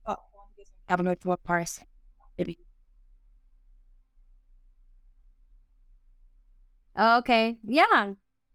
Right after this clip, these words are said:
Speaker 1: I've seen that before. You can do that. You just have to make sure, like, in a case like this, that you are, um, living in there, that, um, the numbers make sense.
Speaker 2: Yeah.
Speaker 1: One, you're transparent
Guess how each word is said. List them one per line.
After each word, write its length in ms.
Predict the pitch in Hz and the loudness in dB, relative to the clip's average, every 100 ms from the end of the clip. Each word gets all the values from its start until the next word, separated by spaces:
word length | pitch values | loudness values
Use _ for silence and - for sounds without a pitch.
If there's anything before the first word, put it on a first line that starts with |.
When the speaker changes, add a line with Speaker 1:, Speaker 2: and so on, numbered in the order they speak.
| - | 0
Speaker 1:
I've 140 | 330 | 0
seen 180 | 415 294 | 2 4
that 100 | 247 | 4
before. 300 | 214 - 208 | 2 -2 -2
You 160 | 233 453 | 2 2
can 220 | 403 330 | 4 2
do 160 | 320 294 | 2 2
that. 220 | 226 - - _ _ _ _ _ _ _ - | 0 0 -14 _ _ _ _ _ _ _ -2
You 320 | 247 311 339 | 0 2 2
just 260 | 330 349 | 0 0
have 220 | 311 285 - | 2 2 2
to 120 | 285 | 2
make 260 | 247 240 | 4 2
sure, 240 | 226 254 233 | 0 0 2
like, 200 | 220 214 | 0 -2
in 140 | 262 | 0
a 80 | 247 | 0
case 300 | - 254 262 | 0 -2 0
like 220 | 247 220 | 0 0
this, 240 | - 226 - | 0 -2 0
that 220 | 220 202 208 | 0 0 -2
you 400 | 202 226 220 208 - | -4 -2 0 -4 -2
are, 540 | 202 202 202 196 196 - _ _ _ | 2 2 2 0 -4 -8 _ _ _
um, 320 | 196 185 185 | -2 0 0
living 260 | 185 190 220 | 0 0 2
in 140 | 240 | 4
there, 320 | 247 254 262 254 - | 4 4 2 -2 -2
that, 220 | 202 196 | 0 2
um, 300 | 190 185 180 - _ _ _ _ _ _ _ _ - | 0 -2 -8 -16 _ _ _ _ _ _ _ _ -6
the 120 | 214 | 2
numbers 440 | 220 226 247 269 240 | 4 6 6 4 4
make 200 | 226 214 | 0 -2
sense. 400 | 180 226 277 - _ _ _ _ _ _ - | -6 -8 -10 -16 _ _ _ _ _ _ -2
Speaker 2:
Yeah. 120 | 190 | 4
Speaker 1:
One, 200 | 254 277 | 4 4
you're 140 | 254 233 | 0 0
transparent 800 | - 226 196 220 226 233 226 | 0 0 0 2 4 4 2